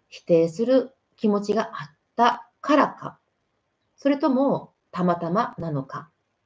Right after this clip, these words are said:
っていうね。だから、否定する気持ちがあったとするなら、これ一枚引きでいきますね。否定する気持ちがあったならば、皆さんから見て正位置。で、たまたまだったら逆位置。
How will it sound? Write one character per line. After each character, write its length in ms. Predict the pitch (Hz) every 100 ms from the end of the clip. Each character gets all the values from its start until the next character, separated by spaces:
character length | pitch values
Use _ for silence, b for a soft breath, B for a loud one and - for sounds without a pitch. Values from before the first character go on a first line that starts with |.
| _ _
っ 20 |
て 80 | 175
い 60 | 170
う 80 |
ね。 240 | 180 262 - b b b b b _ _ -
だ 80 | 214
か 60 |
ら、 180 | 208 196
否 100 | 185
定 180 | 247 247
す 100 | 269
る 80 | 277
気 80 | 277
持 100 | 269
ち 120 | 277
が 160 | 254 -
あ 100 | 240
っ 140 | 254 _
た 120 | 330
と 100 | 320
す 140 | 269 277
る 80 |
な 100 | 254
ら、 60 | 247
こ 160 | - 226
れ 80 |
一 100 | 240
枚 120 | 269 254
引 80 | 233
き 40 |
で 80 | 226
い 60 |
き 80 | 220
ま 100 | 220
す 120 | 214
ね。 240 | 139 - 220 B B
否 120 | -
定 180 | 247 240
す 120 | 240
る 100 | 277
気 120 | 269 262
持 100 | 262
ち 120 | 254
が 120 | 233
あ 80 | -
っ 100 | 208 _
た 300 | 269 262 - _ _ _ _ _ -
な 120 | 208
ら 120 | 202
ば、 360 | 208 226 151 B B B
皆 180 | 226 240
さ 120 | 220
ん 60 | 175
か 80 | 165
ら 80 |
見 140 | 170 185
て 300 | 262 262 _ _
正 240 | - 165
位 80 | 156
置。 260 | - 120 _ _ _ _ _ _ _ _
で、 120 | 208 208
た 220 | 220 269
ま 140 | 294
た 100 | 285
ま 300 | 277 285 - _ _ _
だ 120 | 156
っ 100 | 147
た 100 | 220
ら 160 | 277 - - _ _
逆 280 | 175 160 160
位 100 | 131 -
置。 180 | -